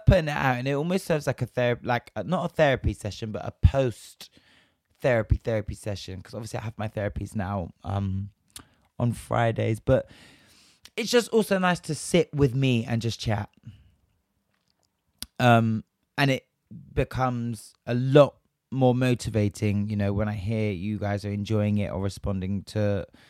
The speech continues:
to things I put out or asking questions or suggesting topics, which you, you guys did this week, and you, you're really trying to get me cancelled.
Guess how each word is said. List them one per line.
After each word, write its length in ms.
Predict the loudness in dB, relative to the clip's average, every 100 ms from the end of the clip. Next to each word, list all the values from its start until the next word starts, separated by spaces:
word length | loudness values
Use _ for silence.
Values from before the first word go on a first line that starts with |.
| _ -20
to 100 | -12
things 240 | -6 -2
I 80 | -2
put 160 | -4 -6
out 260 | -2 -2
or 120 | 2 2
asking 380 | 2 0 -4
questions 640 | 0 0 0 -2 -2 0 -4
or 80 | -8
suggesting 540 | -6 -6 -4 -6 -8
topics, 540 | -8 -6 -6 -6 -8
which 240 | -8 -4 -4
you, 180 | -6 -8 -10
you 140 | -8
guys 280 | 2 4 4
did 240 | 2 0 0
this 180 | -4
week, 280 | 0 0 0
and 120 | -2
you, 120 | -4 -4
you're 160 | -2 2
really 240 | 4 4
trying 240 | 2 2 2
to 60 |
get 120 | 2 0
me 80 |
cancelled. 640 | 0 0 0 -2 -4 -4